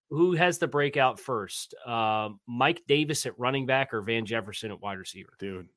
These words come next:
Speaker 2: good question. Good question.
Speaker 1: <laughs>
Speaker 2: I mean, if it wasn't gonna happen right now for Van Jefferson, that he's healthy
Speaker 1: Th-, then
Speaker 2: without
Speaker 1: Van.
Speaker 2: Kupp,
Speaker 1: Yeah.
Speaker 2: he's out there
Speaker 1: And we,
Speaker 2: getting
Speaker 1: and we liked Van coming out of Florida.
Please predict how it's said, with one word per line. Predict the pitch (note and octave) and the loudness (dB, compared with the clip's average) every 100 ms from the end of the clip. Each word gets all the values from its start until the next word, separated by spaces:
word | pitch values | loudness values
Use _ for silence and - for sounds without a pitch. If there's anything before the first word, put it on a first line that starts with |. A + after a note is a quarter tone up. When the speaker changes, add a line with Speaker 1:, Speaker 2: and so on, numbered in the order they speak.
| _ _ _ _ _ _ _ _ - D#3 - | _ _ _ _ _ _ _ _ -6 -6 -4
Speaker 2:
good | A#2 | -6
question. | - G#2+ - F#2 - _ _ _ _ _ - | -2 -2 -2 -4 -16 _ _ _ _ _ -6
Good | A2 | -4
question. | - G2 D3 - - | -2 0 0 -2 -6
Speaker 1:
<laughs> | F#3 - _ G3+ - _ _ _ - _ _ _ _ _ - | -6 -6 _ -2 -2 _ _ _ -12 _ _ _ _ _ 8
Speaker 2:
I | |
mean, | F3+ | 10
if | F3+ | 12
it | |
wasn't | A#3+ C#4+ D#4 | 12 10 10
gonna | A#3+ | 10
happen | G3+ G3+ G3 F3 | 12 12 10 12
right | D#3+ F3 | 12 12
now | D3 D3 E3 | 10 10 10
for | F3 | 10
Van | E3+ E3 | 8 8
Jefferson, | D#3+ D#3 D#3+ D#3+ | 8 8 6 4
that | C#3+ | 4
he's | B2+ - | 2 2
healthy | - G3 F#3+ D#3 B2+ C3+ C#3 | 10 12 12 6 2 0 -4
Speaker 1:
Th-, | C3 - | -4 2
then | B2+ B2 | 6 8
Speaker 2:
without | D#3+ E3+ | 10 12
Speaker 1:
Van. | G#3+ | 10
Speaker 2:
Kupp, | - F3+ D3+ - - _ _ _ - | 8 8 6 4 -18 _ _ _ -14
Speaker 1:
Yeah. | F2+ - _ _ | -12 -12 _ _
Speaker 2:
he's | - D3+ | 0 4
out | E3+ | 6
there | E3 | 6
Speaker 1:
And | F#3+ | 8
we, | B3+ | 8
Speaker 2:
getting | F3 | 8
Speaker 1:
and | G3 | 6
we | A#3+ A3+ | 8 10
liked | F#3 F#3 B2+ | 10 10 8
Van | C3+ A#2+ | 4 4
coming | A#2+ B2+ A#2+ | 2 2 4
out | G#2+ | 4
of | - | 0
Florida. | A#2 G2+ - F#2 | -8 -8 -8 -16